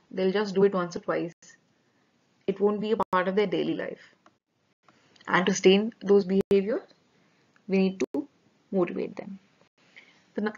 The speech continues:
third part, social intervention model. It is necessary to focus not only on the individual, but also on his social environment,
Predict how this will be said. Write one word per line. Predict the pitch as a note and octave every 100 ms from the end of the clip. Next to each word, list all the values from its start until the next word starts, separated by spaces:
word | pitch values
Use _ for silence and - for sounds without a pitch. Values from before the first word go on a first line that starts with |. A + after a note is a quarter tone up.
| -
third | G3+ A#3
part, | A#3 C#4+ -
social | G3+ - - A3
intervention | G3+ G3 F3 - G3
model. | F#3 G3+ E4+ _ _ _ _ _ _ _ _ _ -
It |
is | B3
necessary | A3 A#3+ B3+ E4+
to | F4+
focus | A#3 A3 C4 A#3+
not | A3+
only | C#4+ - D4
on |
the | C#4
individual, | G3+ F#3+ A3+ G3 E3 A#3+
but | - -
also | G3+ G#3 C4+
on |
his | C#4+
social | A#3 - - A#3+
environment, | F#3 D#3 D#3 - - -